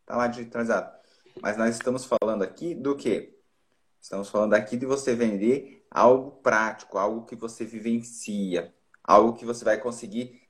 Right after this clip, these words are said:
de saber dizer pro cara, "Ó, isso daqui eu passei. Você desvia por aqui. Ó, você tá passando por isso daqui porque eu sei que você tá passando por isso daqui", né?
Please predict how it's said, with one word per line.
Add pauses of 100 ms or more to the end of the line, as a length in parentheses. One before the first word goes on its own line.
(120)
de
saber
dizer
pro
cara,
"Ó,
isso
daqui
eu
passei. (480)
Você
desvia
por
aqui. (300)
Ó,
você
tá
passando
por
isso
daqui
porque
eu
sei
que
você
tá
passando
por
isso
daqui", (680)
né?